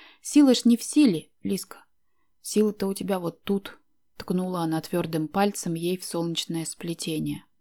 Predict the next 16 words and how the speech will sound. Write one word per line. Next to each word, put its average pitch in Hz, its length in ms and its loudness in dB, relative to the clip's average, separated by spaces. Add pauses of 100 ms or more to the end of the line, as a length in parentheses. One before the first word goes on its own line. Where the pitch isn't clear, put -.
(160)
И 214 100 0
она 214 280 6
сильнее 226 500 6
самой 208 420 2
сильной 185 460 0
силы. 165 460 -4 (600)
Оттого 214 540 6
он 247 140 10
и 240 60 10
бесится, 190 560 0
что - 220 -2
разгрызть 185 460 2
этот 175 260 -2
орешек 196 500 2
не 160 120 -2
смог. 151 460 -8